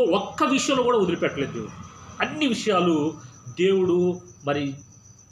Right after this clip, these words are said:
గొప్పగా ఆశీర్వదించి, "ఇది నాకు లోటు కలిగింది" అని చెప్పకుండా ప్రతి విషయంలో నెరవేర్చుని వాడై ఉన్నాడు. కాబట్టి మరి డెబ్బై సంవత్సరాలు పిలుచుకున్న దేవుడు తొంభై తొమ్మిది సంవత్సరాలకి, వంద సంవత్సరాలకి ఇచ్చాడు. దాదాపుగా ఇరవై ఐదు సంవత్సరాలు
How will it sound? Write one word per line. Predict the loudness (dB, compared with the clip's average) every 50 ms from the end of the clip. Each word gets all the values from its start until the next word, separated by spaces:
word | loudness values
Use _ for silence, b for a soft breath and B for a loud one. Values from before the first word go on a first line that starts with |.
| -20 -18
గొప్పగా | -18 -18 -16 -8 -2 -2 -2 -2 -2 -2 0 0 2 2 2
ఆశీర్వదించి, | 2 2 2 2 0 0 0 -2 0 0 0 -2 -2 -6 -8 -10 -10 -10 B B B B B -4
"ఇది | -2 0 0 0 0 -2 -4 -2
నాకు | 0 0 0 0 0
లోటు | 0 2 2 4 4 4 2 2 0
కలిగింది" | 0 2 2 2 2 2 2 2 2 0 0 -2 -4
అని | -6 -4
చెప్పకుండా | -2 -4 -4 -4 -4 -6 -4 -4 0 0 2 2 2 2 0 -2 -4 B B B B B B B -2 0
ప్రతి | 0 0 0 -2 -2 -2 -2
విషయంలో | 0 0 -2 -2 -2 0 0 2 2 2 2 2
నెరవేర్చుని | 0 -2 -6 -8 -6 -2 0 0 2 2 0 0 -2 -4 -6 -2
వాడై | 0 0 2 2 2 0 0 -2
ఉన్నాడు. | -2 0 0 0 0
కాబట్టి | 0 -2 0 0 0 0 2 2 2 0 0 -2 B B B B B B
మరి | -2 0 2
డెబ్బై | 2 0 2 2 2 0
సంవత్సరాలు | 2 0 0 0 0 0 0
పిలుచుకున్న | 0 -2 -6 -6 -6 -4 -4 -4
దేవుడు | -2 0 0 2 2 4 2 2 0 0 0
తొంభై | -2 -2 0 2 0 2
తొమ్మిది | 2 0 0 0 -2
సంవత్సరాలకి, | -4 -2 -2 -2 -2 -2 -2 -4
వంద | -2 0 0 0 0
సంవత్సరాలకి | 0 0 -2 0 0 -2 -2 -2 -2
ఇచ్చాడు. | -4 -2 -2 -2 -2
దాదాపుగా | -2 -2 0 2 2 2 2
ఇరవై | 2 2 2 2 2
ఐదు | 2 2 0 0 -2 -4 -4 -6
సంవత్సరాలు | -10 -8 -6 -2 0 0 2 2 0 -2 -2